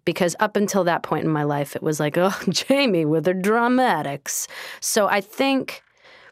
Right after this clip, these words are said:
there was a little connection there and kindness. I spent one night in McLean. They gave me a Klonopin.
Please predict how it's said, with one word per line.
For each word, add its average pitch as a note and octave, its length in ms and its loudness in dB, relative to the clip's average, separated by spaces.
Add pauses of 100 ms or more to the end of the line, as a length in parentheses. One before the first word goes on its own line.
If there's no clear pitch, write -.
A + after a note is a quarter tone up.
(100)
there G#3 100 4
was G3 120 2
a F#3 40 2
little F#3+ 220 4
connection E3+ 500 0
there D#3 180 2
and D3+ 160 0
kindness. D3 560 -2 (960)
I F3 40 0
spent E3+ 280 0
one F3 280 2
night F3+ 300 2
in E3+ 100 2
McLean. D#3 400 0
They D#3 80 2
gave F3+ 160 2
me F#3+ 100 2
a D#3 60 0
Klonopin. D#3 760 -2